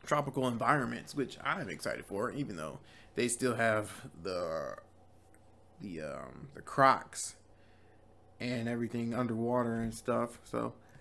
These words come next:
I don't know. I, I, <sighs> excuse me. Man, I don't know why I'm yawning. I don't know, uh,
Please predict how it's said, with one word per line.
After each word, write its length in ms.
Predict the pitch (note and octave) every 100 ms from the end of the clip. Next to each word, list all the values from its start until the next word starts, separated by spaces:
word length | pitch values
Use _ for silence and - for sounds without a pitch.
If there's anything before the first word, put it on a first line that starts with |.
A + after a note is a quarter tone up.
| - - - - - - C4+
I 40 |
don't 180 | A#3+ E3
know. 460 | D#3+ F3 F#3 F3+ - -
I, 40 |
I, 100 | F3 E3+ - - - - - - - -
<sighs> 220 | C#4 B3+ F3+ - -
excuse 360 | G#3+ F#3+ -
me. 80 | D3 - - - - - - - -
Man, 300 | - F3+ B2+ A2+
I 40 | C#3
don't 100 | C3
know 40 |
why 120 | A#2+ A#2+
I'm 120 | A2+
yawning. 220 | B2 G2+ - B2
I 60 | B2+
don't 100 | C3+
know, 240 | B2 A#2+
uh, 420 | A2 B2 A2+ F#2